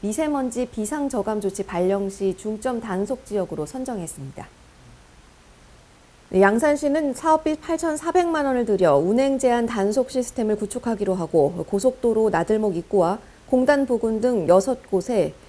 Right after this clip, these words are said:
열두 개의 단속 카메라를 설치할 예정입니다. 단속 대상은 배출가스 오 등급 차량으로 긴급 차량과 장애인 차량,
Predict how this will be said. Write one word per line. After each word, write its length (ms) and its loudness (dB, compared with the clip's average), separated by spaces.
열두 300 6
개의 220 6
단속 380 0
카메라를 680 2
설치할 540 0
예정입니다. 720 -4
단속 420 2
대상은 540 2
배출가스 500 0
오 300 4
등급 360 2
차량으로 640 0
긴급 360 2
차량과 640 0
장애인 420 -2
차량, 400 -2